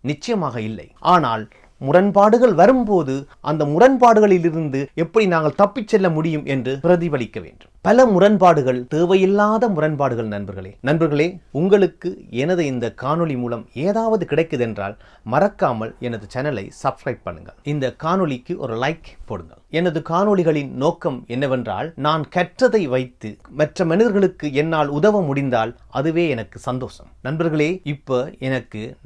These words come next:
நாற்பத்தி இரண்டு வயது. எனக்கு ஒரு நாற்பது வயசு வந்த போதே விளங்கிவிட்டது, என்னுடைய உடலை நான் இன்னும் மென்மேலும் நன்றாக பார்க்க வேண்டும் என்று. நான் என்ன சாப்பிடுகின்றேன், என்னத்தை குடிக்கின்றேன்,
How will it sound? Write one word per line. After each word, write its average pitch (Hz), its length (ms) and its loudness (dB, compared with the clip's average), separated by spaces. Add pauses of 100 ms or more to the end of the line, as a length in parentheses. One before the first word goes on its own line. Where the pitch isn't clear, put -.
நாற்பத்தி 170 460 -4
இரண்டு 107 320 -8
வயது. 117 300 -8 (240)
எனக்கு 139 440 -6
ஒரு 131 300 -6
நாற்பது 180 640 -2
வயசு 147 340 -4
வந்த 139 280 -4
போதே 131 520 -6
விளங்கிவிட்டது, 135 1000 -2
என்னுடைய 123 480 -4
உடலை 202 460 2
நான் 135 280 -4
இன்னும் 180 480 0
மென்மேலும் 180 500 0
நன்றாக 143 500 -2
பார்க்க 131 340 -4
வேண்டும் 92 260 -10
என்று. - 300 -20
நான் 135 260 -4
என்ன 175 300 -2 (120)
சாப்பிடுகின்றேன், 120 760 -6
என்னத்தை 180 640 -2
குடிக்கின்றேன், 127 600 -6